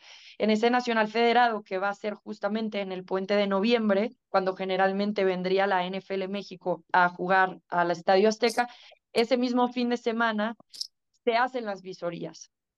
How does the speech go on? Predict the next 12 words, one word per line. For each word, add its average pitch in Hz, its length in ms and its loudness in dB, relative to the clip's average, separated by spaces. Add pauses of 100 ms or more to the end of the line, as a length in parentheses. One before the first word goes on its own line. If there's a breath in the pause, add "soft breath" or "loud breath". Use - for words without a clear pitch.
(200)
Entonces, 220 520 2
ahí 208 200 4
están 220 400 0
los 214 260 0
entrenadores 196 680 2
de 214 100 0
la 214 100 2
selección 226 600 -6
que 214 140 -2
vienen 214 360 -2
con 202 180 -4
sus 220 240 -12